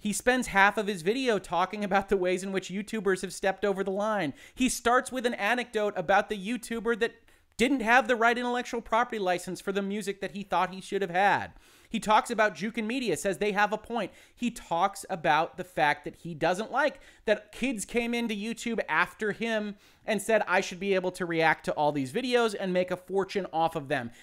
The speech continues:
He acknowledges all of those things in this video. And so to get to the end and say all of this copyright reform is justified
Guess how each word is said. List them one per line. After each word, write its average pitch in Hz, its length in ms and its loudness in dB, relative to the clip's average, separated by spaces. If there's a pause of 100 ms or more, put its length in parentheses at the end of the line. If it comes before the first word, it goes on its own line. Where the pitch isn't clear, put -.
(100)
He 254 280 0
acknowledges 208 640 -2
all 190 280 2
of 170 120 -4
those 180 220 0
things 180 340 -2 (100)
in 226 380 2
this 214 280 -2
video. 151 680 -4 (760)
And 190 160 4
so 220 200 2
to 220 160 -6
get 208 320 2
to 247 100 -8
the 214 220 -8
end 190 280 0
and 175 160 -2
say 180 140 -2
all 175 180 2
of 220 120 -2
this 202 160 -6
copyright 180 520 -2
reform 190 480 -4
is 151 220 -8
justified 175 800 0